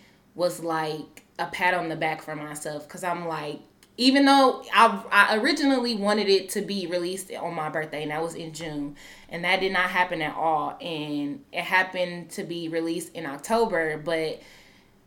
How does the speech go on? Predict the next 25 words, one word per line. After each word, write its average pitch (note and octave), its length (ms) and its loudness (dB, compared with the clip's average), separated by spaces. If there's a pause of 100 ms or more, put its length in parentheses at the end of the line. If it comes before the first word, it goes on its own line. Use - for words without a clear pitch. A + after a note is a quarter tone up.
(720)
it A#3+ 160 4
was A#3+ 220 6
just F#3+ 240 -4
the, E3+ 160 -6 (200)
it B3 180 -2
was A#3+ 180 2
just G3 220 -2
perfect. F3 640 -2
The F#3+ 100 -6
timing, A3 840 2 (640)
how G#3+ 260 6
it G3 80 0
came G3 220 -2
out, G3 180 6
how F#3 240 6
it D#3+ 120 0
looked, G3+ 380 0
how F#3 240 4
it D#3 120 0
felt, G3 580 2 (500)
what G3 160 2
I E3+ 120 8
put A3 200 2
in G#3 320 -2
it, G#3 240 -2